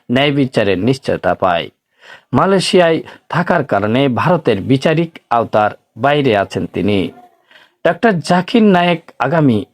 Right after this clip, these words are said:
আঠাশ ঊনত্রিশ নভেম্বর বাংলাদেশের একটি দাতব্য অনুষ্ঠানে যোগ দিতে ঢাকায় আসবেন বলে জানা গেছে। স্পার্ক ইভেন্ট ম্যানেজমেন্টের আয়োজনে অনুষ্ঠানটির স্থান হতে পারে আগারগাঁও এলাকায়।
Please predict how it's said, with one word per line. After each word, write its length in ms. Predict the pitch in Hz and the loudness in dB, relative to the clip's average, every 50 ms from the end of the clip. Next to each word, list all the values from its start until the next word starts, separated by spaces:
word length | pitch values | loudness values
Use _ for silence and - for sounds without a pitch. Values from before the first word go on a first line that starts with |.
| _ _ | _ _
আঠাশ 440 | - 131 131 - 170 160 151 - - | -4 -4 0 0 0 -2 -2 -2 -2
ঊনত্রিশ 500 | 135 117 110 - 113 101 107 - - 117 | -2 -2 -2 -2 -2 -2 -2 -4 -2 -2
নভেম্বর 600 | 113 113 117 131 127 127 123 143 160 170 175 180 - - - _ _ - | -2 0 0 2 2 2 2 2 2 2 0 -2 -6 -12 -20 _ _ -2
বাংলাদেশের 680 | 117 135 151 165 185 175 151 131 120 107 - 113 98 - | -2 0 0 2 0 0 2 0 0 0 0 -2 -2 0
একটি 400 | - 127 - - _ 151 147 143 | -2 -4 -4 -4 _ -2 0 0
দাতব্য 520 | 127 123 123 135 - - - 101 98 98 | 0 0 -2 -2 -2 -4 -4 -4 -4 -4
অনুষ্ঠানে 680 | 98 104 - 135 143 147 135 - - 143 120 110 101 95 | -4 -2 -2 0 0 0 -2 -2 -4 -2 0 0 0 -2
যোগ 280 | 95 117 135 139 123 120 | 0 0 0 0 2 2
দিতে 360 | 131 127 127 135 135 143 143 | 0 0 2 2 2 2 2
ঢাকায় 440 | 127 127 117 139 - 143 117 98 - - _ _ | 0 -2 -4 -2 -2 0 -2 -2 -4 -8 _ _
আসবেন 440 | - 135 123 - - 113 98 92 87 | -4 -4 -4 -4 -4 -4 -4 -2 -2
বলে 360 | 101 113 123 143 147 151 135 | 0 0 2 2 2 0 -2
জানা 300 | 117 - 131 143 143 123 | -2 -2 -2 0 0 -2
গেছে। 500 | 90 87 87 - - - 107 98 87 - - _ _ _ - - - _ _ 165 | -2 -4 -6 -6 -4 -2 0 0 -2 -4 -8 _ _ _ -20 -20 -20 _ _ -8
স্পার্ক 380 | 139 - - - 113 104 98 101 - _ | -8 -8 -4 -2 -2 -2 -2 -4 -8 _
ইভেন্ট 500 | - 120 113 123 139 147 151 160 - - | -4 -2 0 2 2 2 2 0 -2 -2
ম্যানেজমেন্টের 720 | 113 117 123 120 104 87 92 101 104 104 95 - 117 104 | -2 0 2 0 0 0 0 0 0 0 0 -2 -2 -2
আয়োজনে 560 | - 117 123 135 131 117 135 135 143 147 156 151 | -2 -2 0 0 0 0 2 2 2 2 2 0
অনুষ্ঠানটির 800 | - 131 160 185 170 - - - 127 110 - 151 - - 131 123 | 0 0 -2 -2 -2 -2 -2 -4 -4 -2 -2 -4 -4 -4 -6 -6
স্থান 260 | - - 117 104 101 | -4 -2 -2 -2 -2
হতে 220 | 104 127 - 120 | -4 -4 -4 -4
পারে 380 | 117 - 127 123 139 147 156 156 - - - _ _ | -2 -2 0 0 2 0 0 -2 -4 -12 -20 _ _
আগারগাঁও 520 | - 139 139 151 135 113 101 107 101 95 | -4 -2 0 0 -2 0 0 0 0 0
এলাকায়। 500 | 95 98 98 95 - 107 101 98 87 73 | 0 0 -2 -2 -2 -2 -2 -2 -2 -4